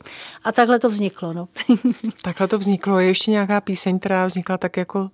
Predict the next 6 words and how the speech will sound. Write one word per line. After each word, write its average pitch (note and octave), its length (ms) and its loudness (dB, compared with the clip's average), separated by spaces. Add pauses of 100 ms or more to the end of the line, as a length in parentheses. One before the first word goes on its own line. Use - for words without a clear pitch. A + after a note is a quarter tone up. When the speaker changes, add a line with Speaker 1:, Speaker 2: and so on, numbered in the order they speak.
Speaker 2:
spontánně? E3+ 520 -2 (600)
Někdy F#3 400 6
Speaker 1:
Ur- F#3+ 40 6
Speaker 2:
na F#3 80 6
chodbě E3 580 0
třeba? E3 360 -2